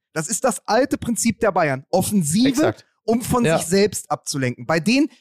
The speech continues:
Speaker 1: brennt so dermaßen der Baum mit den, äh, bis gestern waren es ja fünf Ungeimpfte, dann hast du ein
Speaker 2: Genau.
Speaker 1: Riesenthema. Und natürlich geht Kalle Rummenigge zu Sky neunzig und sagt nach, nach der Niederlage, ähm, gegen Augsburg und dem Sieg der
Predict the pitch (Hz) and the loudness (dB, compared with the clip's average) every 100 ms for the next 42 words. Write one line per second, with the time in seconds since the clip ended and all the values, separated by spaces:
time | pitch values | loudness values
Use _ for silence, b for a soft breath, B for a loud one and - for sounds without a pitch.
0 | _ 165 220 - 240 156 254 294 247 247 | _ 0 0 0 -2 0 0 2 2 0
1 | 247 214 170 185 190 170 160 175 160 147 | -2 -2 0 0 2 0 -4 -4 -4 -2
2 | 156 151 127 _ _ _ _ _ 156 - | 0 0 -2 _ _ _ _ _ -4 -2
3 | 175 - 185 170 160 156 - 226 254 - | -2 -2 0 0 -2 -6 0 2 0 -2
4 | 247 262 302 226 254 - 277 b b b | -4 -2 -4 -4 -6 -8 -8 b b b
5 | 160 160 208 139 170 226 302 254 277 - | 0 2 2 0 2 2 2 2 0 2
6 | 349 175 156 254 _ _ _ 190 196 202 | 2 2 -2 -2 _ _ _ 2 2 2
7 | 349 359 - 247 - 214 214 185 202 196 | 2 2 0 -4 0 2 4 4 4 2
8 | 180 175 - 185 - 180 180 175 208 226 | -2 -4 -4 -4 -2 0 2 2 2 -2
9 | - 175 175 196 - - 180 - - 170 | -4 -4 0 0 -2 -4 -6 -6 -6 -4
10 | 156 165 170 247 208 190 185 175 156 _ | -2 2 4 4 4 4 2 2 0 _
11 | _ _ 156 151 143 123 165 147 123 _ | _ _ 0 2 0 0 -2 -2 -4 _
12 | - 135 139 - - 233 - b _ 180 | -4 -2 -2 -4 0 0 0 b _ -2
13 | 165 165 151 143 131 127 151 214 240 - | 0 -2 -2 -10 -12 -4 0 2 0 -10
14 | - _ 143 143 123 110 | -20 _ -2 0 0 -2